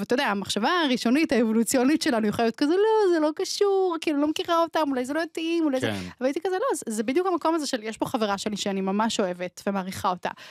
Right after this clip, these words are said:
Speaker 1: אז כנראה שהחברים שלה... הם חברים, הם אנשים טובים, נכון?
Speaker 2: כן.
Speaker 1: אז יאללה, אני רוצה להכיר אותם ולבלות איתם זמן."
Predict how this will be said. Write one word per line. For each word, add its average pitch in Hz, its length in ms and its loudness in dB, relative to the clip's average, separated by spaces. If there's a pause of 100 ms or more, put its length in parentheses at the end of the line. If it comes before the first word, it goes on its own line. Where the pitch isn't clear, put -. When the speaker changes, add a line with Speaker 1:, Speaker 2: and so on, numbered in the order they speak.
(120)
Speaker 1:
אז - 40 -14
כנראה 320 280 0
שהחברים 302 480 0
שלה... 277 380 0 (400)
הם 262 220 4
חברים, 262 520 0
הם 247 160 0
אנשים 254 240 0
טובים, 214 400 -2
נכון? 196 200 -4
Speaker 2:
כן. 294 80 2
Speaker 1:
אז 277 80 2
יאללה, 427 180 0
אני 262 100 -2
רוצה 226 180 -4
להכיר 262 220 -2
אותם 262 220 -2
ולבלות 220 320 -2
איתם 226 180 -4
זמן." 208 240 -2